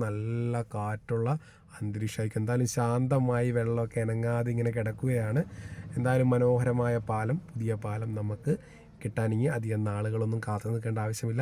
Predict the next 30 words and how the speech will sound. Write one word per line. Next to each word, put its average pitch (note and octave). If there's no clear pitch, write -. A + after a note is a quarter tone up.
രണ്ട് E3
അക്കരയും D#3+
ഇക്കരയായിട്ട് D3
വർക്കുകളൊക്കെ B2+
നടക്കുന്നുണ്ട് A#2
കേട്ടോ. G#2
അപ്പോൾ A2
ഇതേപോലെ C3+
തന്നെ B2+
കുറച്ച്, A#2
ആ, -
പുഴ A#2
നികത്തിക്കൊണ്ട് A#2+
വർക്കിൻ്റെ C#3
ഭാഗമായിട്ട് A2
ഇവർ A2+
ഈ B2
സെറ്റ് A#2+
ചെയ്തിട്ടുണ്ട്. A2
അപ്പോൾ C3
സോറി, D3+
ഞാൻ D3+
പറഞ്ഞതിലൊരു D#3
ചെറിയ C#3+
മിസ്റ്റേക്ക് C3
ഉണ്ട്. C#3
മൂന്ന് E3+
എട്ടിൻ്റെയും D3+
രണ്ട് D3
ആറിൻ്റെയും, D3+